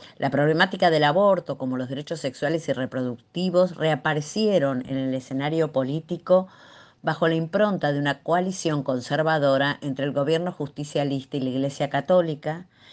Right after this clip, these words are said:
que intentó, tanto a nivel nacional como internacional, promover las posiciones sostenidas por el Vaticano en materia de sexualidad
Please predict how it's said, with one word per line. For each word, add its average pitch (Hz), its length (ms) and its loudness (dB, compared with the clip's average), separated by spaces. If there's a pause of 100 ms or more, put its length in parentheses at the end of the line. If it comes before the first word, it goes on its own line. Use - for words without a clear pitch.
(180)
que 214 100 -2
intentó, 170 760 0
tanto 143 280 0
a 143 60 4
nivel 143 300 2
nacional 156 580 2
como 139 220 0
internacional, 151 1040 -2 (420)
promover 185 680 4 (320)
las 151 160 -2
posiciones 170 640 -2
sostenidas 147 640 0
por 156 240 0
el 160 80 2
Vaticano 147 640 -2
en 143 80 -2
materia 135 460 -2
de 131 80 -2
sexualidad 123 880 -2